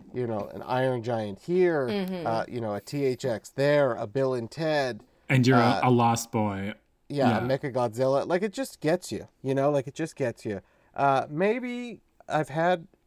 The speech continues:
Speaker 1: I, this is fully serious. I've never said this out loud. I have definitely had existential crises
Speaker 2: Mm.
Speaker 1: where I don't understand how my brain is in my body. Like, I have felt that.
Speaker 2: Yeah.
Speaker 1: Uh,
Speaker 3: Yeah.
Speaker 1: maybe, maybe, like,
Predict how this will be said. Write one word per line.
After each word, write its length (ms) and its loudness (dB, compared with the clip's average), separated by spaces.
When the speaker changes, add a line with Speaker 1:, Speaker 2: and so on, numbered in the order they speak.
Speaker 1:
I, 160 0
this 220 -4
is 160 -8
fully 280 -2
serious. 640 -6
I've 200 2
never 160 -2
said 200 -6
this 140 -12
out 120 -6
loud. 240 -4
I 140 6
have 200 0
definitely 460 2
had 440 2
existential 640 -6
crises 720 -4
Speaker 2:
Mm. 320 -4
Speaker 1:
where 120 0
I 40 0
don't 280 2
understand 520 -2
how 220 0
my 160 0
brain 300 -2
is 140 -4
in 160 -4
my 160 0
body. 400 -2
Like, 160 2
I 140 6
have 120 4
felt 260 -2
that. 260 -4
Speaker 2:
Yeah. 260 4
Speaker 1:
Uh, 260 4
Speaker 3:
Yeah. 340 -2
Speaker 1:
maybe, 360 0
maybe, 320 -2
like, 240 4